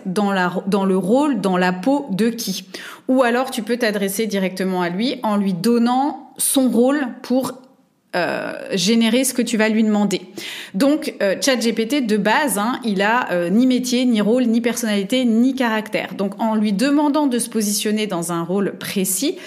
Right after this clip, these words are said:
tu vas pouvoir déjà commencer à orienter tes réponses. Donc, tu peux lui écrire en commençant, en lui disant, par exemple, « Tu es professeur de yoga en ligne. »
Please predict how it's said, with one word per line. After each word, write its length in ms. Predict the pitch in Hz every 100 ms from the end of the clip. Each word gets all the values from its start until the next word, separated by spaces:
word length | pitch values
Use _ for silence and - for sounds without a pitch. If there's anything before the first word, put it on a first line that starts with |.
| - - -
tu 140 | 262
vas 160 | 254 302
pouvoir 360 | 302 247 262
déjà 260 | 233 220 247
commencer 400 | 247 214 208 254
à 120 | 247
orienter 380 | 202 196 190 269
tes 140 | 240
réponses. 580 | 208 240 - 339 - -
Donc, 240 | 214 254
tu 140 | 254 269
peux 180 | 269 294
lui 440 | 247 247 247 247
écrire 540 | - 180 - - 349 -
en 140 | 226 220
commençant, 720 | 220 190 180 208 247 302 - -
en 120 | 214
lui 180 | 196 190
disant, 320 | 170 170 226
par 180 | 277 214
exemple, « 340 | 170 185 254 285 - - -
Tu 280 | - 262 240
es 100 | 269
professeur 520 | 285 269 233 233 262
de 80 | 254
yoga 380 | 220 208 247 247
en 120 | - 240
ligne. » 260 | 202 160